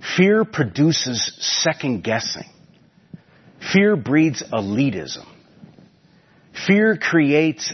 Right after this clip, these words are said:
anxiety. Fear fosters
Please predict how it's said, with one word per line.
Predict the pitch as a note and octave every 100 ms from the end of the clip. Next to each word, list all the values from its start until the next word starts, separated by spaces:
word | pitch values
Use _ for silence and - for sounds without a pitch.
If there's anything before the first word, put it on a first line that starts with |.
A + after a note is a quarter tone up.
| -
anxiety. | A2 G2+ D#2+ A2+ A2+ A2 F#2+ - - _ _ _ _ _ _ _ _ _ _ _
Fear | - G3+ G#3+ G3+ -
fosters | D3+ D3+ - C#3+ C3 -